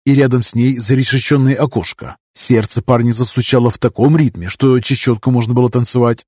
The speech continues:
Планшет пиликнул, мол, источник сигнала обнаружен. Потом пиликнул, мол, батарея разряжена, и вырубился. «Да как так? А солнечная панель?» «Вот же гадство!» Парень спрятал планшет и подошёл к двери.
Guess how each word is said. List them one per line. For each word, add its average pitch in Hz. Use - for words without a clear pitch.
Планшет 135
пиликнул, 104
мол, 127
источник 143
сигнала 135
обнаружен. 95
Потом 147
пиликнул, 135
мол, 139
батарея 135
разряжена, 101
и 160
вырубился. 104
«Да 117
как 127
так? 135
А 120
солнечная 143
панель?» 123
«Вот 123
же 127
гадство!» 101
Парень 123
спрятал 131
планшет 120
и 131
подошёл 131
к 117
двери. 104